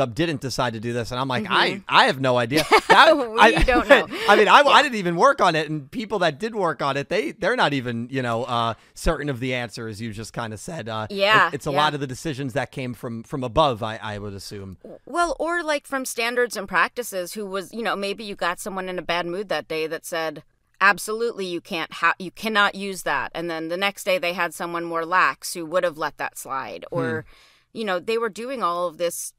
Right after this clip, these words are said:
Speaker 2: to just have it be allowed to be on television. Um, and so many
Speaker 1: Yeah.
Speaker 2: people, they're so angry <laughs> about so many things, but it's like, no, this wouldn't have been on television otherwise,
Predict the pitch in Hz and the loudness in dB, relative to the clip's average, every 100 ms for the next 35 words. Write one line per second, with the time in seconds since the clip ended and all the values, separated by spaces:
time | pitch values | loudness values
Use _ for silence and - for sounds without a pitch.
0 | - - 185 165 147 _ _ _ - 208 | -16 -14 -12 -14 -16 _ _ _ -16 -14
1 | - - 180 185 180 - 175 156 156 147 | -12 -6 -2 -2 -2 -4 -4 -4 -2 0
2 | 180 196 196 165 160 139 156 127 110 85 | 2 0 -4 -6 -6 -6 -8 -8 -12 -16
3 | - 78 _ _ _ _ _ - 147 143 | -18 -20 _ _ _ _ _ -6 -4 -4
4 | 151 - 226 220 220 117 104 95 160 156 | -8 -4 -2 -2 -4 -6 -8 -6 -6 -6
5 | - 190 - 185 214 214 269 269 269 294 | -4 -4 -4 -4 -2 0 0 0 0 -2
6 | - 330 254 220 208 214 247 277 247 185 | 2 4 4 2 -4 -2 0 2 -2 -4
7 | 196 196 202 196 220 262 294 262 247 247 | -4 -2 -2 -4 -2 0 2 2 -4 -6
8 | 220 233 262 226 220 240 220 202 220 262 | -6 -6 -6 -4 -2 -2 -2 -2 0 0
9 | 240 214 190 185 190 180 180 | -2 -4 -4 -2 -2 -2 -4